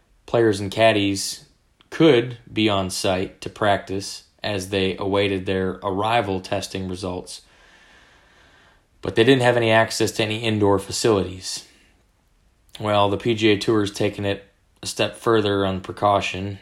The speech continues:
and they've now added additional safety measures,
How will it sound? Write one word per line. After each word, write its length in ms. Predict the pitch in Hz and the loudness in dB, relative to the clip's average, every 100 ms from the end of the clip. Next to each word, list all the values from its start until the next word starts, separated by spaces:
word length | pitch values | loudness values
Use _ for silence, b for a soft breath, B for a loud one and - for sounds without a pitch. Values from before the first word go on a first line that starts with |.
| - | -16
and 560 | - 95 92 95 92 92 - | -12 -8 -6 -4 -6 -10 -12
they've 160 | 95 | -10
now 220 | 104 101 | -4 -2
added 480 | 101 101 98 92 95 | 0 0 0 -4 -8
additional 460 | - 98 110 - 95 | -6 0 0 0 -4
safety 400 | - 113 98 98 | -2 -2 -2 -4
measures, 600 | 95 95 92 101 104 - | -2 -2 -2 -6 -8 -14